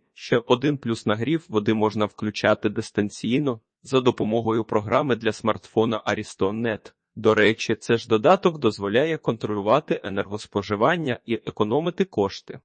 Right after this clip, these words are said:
Планування. Бренди, представлені в проєкті: хол, оздоблення, фарба, Бенджамін Моore меблі, консоль, Тонін Саса декор, West Elm, Zara Home, кухня, вітальня, оздоблення, фарба, Бенджамін Моore меблі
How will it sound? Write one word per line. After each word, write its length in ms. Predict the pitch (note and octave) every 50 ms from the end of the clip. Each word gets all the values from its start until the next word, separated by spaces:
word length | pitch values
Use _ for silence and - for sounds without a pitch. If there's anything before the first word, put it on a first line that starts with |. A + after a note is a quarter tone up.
| _ -
Планування. 760 | - D3+ E3+ F3 F3+ F#3+ G3 A3 A#3+ A#3+ E3+ B2+ A2 G#2 G2+ - _
Бренди, 500 | - A#2 C3+ D3 F3+ G#3 G3+ F#3 F3 E3
представлені 760 | C#3 - B2 A2 G#2+ - - - - A#2 A2+ G#2+ A2 A2+ A2 A2+
в 100 | - _
проєкті: 520 | - A2+ A2+ A2 A2 - - - - G#2+
хол, 320 | - - - A#2+ A#2 A2+
оздоблення, 680 | G#2 G2+ G2 - G#2 A2 C3 D#3 D#3+ D3 C#3+ C3 A#2+ A#2
фарба, 520 | - - B2+ C#3+ C#3 B2+ A#2 G#2 G2 - _ _ -
Бенджамін 540 | F#2+ G#2+ A2 G#2+ G2+ G#2+ G#2+ C3 F3 G#3 G3
Моore 420 | F#3 E3+ D#3+ D#3 D3+ C#3 A#2+ A2
меблі, 420 | A2 G#2+ G#2 F#2+ F2 F2 F2 F2 - _ _ _ _
консоль, 460 | - - A#2 A#2 - - - C#3+ D#3 D#3 _ _
Тонін 320 | - G3+ G#3 G3 E3 D3 C3
Саса 420 | - - A2+ G#2 G#2 - - F#2+
декор, 440 | E2+ G#2 G#2+ - - C#3 D#3+ D3 - - - _ _ -
West 340 | - D3+ F#3 - - -
Elm, 340 | - F#2+ F2+ E2 E2 - -
Zara 280 | G#2 G#2+ A2+ G#2+ G#2 G#2+
Home, 360 | A#2 A#2 A2+ G#2+ G#2 G2+ G#2 _
кухня, 380 | - D3 D#3 D3+ - C3 G#2+ G2+
вітальня, 480 | G#2+ - - - G2 E2+ E2+ F2 F#2 - _ _ -
оздоблення, 720 | B2+ A#2+ B2 C3 C#3 D#3+ E3 C#3+ A#2 G#2 G#2 G#2 A2 G#2+ _
фарба, 460 | - G#2+ G#2+ A2 A2 F#2+ G2 F2+ - _ _ _ -
Бенджамін 560 | - A2 G#2+ A2 G#2+ G#2+ G#2 G#2+ C3 F#3+ G#3
Моore 400 | G3+ G3 F3+ E3 D3+ D3+ C3 A#2+
меблі 440 | A2 G2+ A2 G2 F#2 D#2+ F2 F#2 -